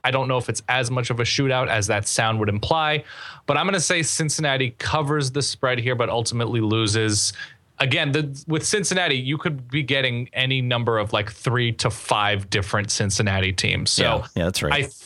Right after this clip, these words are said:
Speaker 1: I think if Cincinnati is able to at least flush J T Barrett from the pocket, and their defensive front isn't the worst, but it's not as bad as their back four, um,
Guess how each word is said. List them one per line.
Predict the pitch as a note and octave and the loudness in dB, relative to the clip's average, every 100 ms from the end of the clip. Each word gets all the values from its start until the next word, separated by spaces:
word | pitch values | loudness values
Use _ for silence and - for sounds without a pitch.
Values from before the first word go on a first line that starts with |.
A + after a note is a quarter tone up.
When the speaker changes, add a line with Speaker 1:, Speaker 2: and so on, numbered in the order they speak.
| - - | -10 -2
Speaker 1:
I | C#3+ | -2
think | - F#3 F#3+ - E3 | 0 0 0 -2 0
if | G3 G3+ | 0 0
Cincinnati | - A3+ - G3+ F#3 E3+ B2+ | -2 0 0 0 0 2 2
is | A2+ A2+ | 0 0
able | D#3 E3+ | 0 0
to | - F3 | -2 0
at | D3+ | 0
least | F#3 - - | 0 -2 -6
flush | - - E3 E3+ E3 | -12 -4 0 0 0
J | - D3 | 0 0
T | C#3 D3+ | 2 0
Barrett | A#2+ B2 B2+ | 2 0 0
from | - B2+ | -2 -4
the | B2 | -2
pocket, | - D3 - - | 0 0 -2 -4
and | B2 A#2 | -2 0
their | D#3 | 2
defensive | E3 - F3+ F#3+ | 0 0 0 0
front | - C#3+ C#3 C#3 | 2 2 2 0
isn't | C#3+ F3+ E3 - | 0 0 -2 -6
the | C#3+ E3+ | -2 0
worst, | D#3+ E3 C#3+ D3+ - - - | 2 2 2 0 -2 -6 -4
but | A#2 | -4
it's | G#2+ C3+ | -2 0
not | B2+ | 2
as | A#2+ | 2
bad | C3+ B2+ B2 | 2 0 0
as | A2+ | -2
their | A2+ | -4
back | G#2+ A#2+ B2 - | 0 0 0 -4
four, | - D#3 G#2 G2+ - - - - B2+ | -2 0 2 0 -6 -18 -20 -6 -2
um, | B2+ A#2+ | 0 0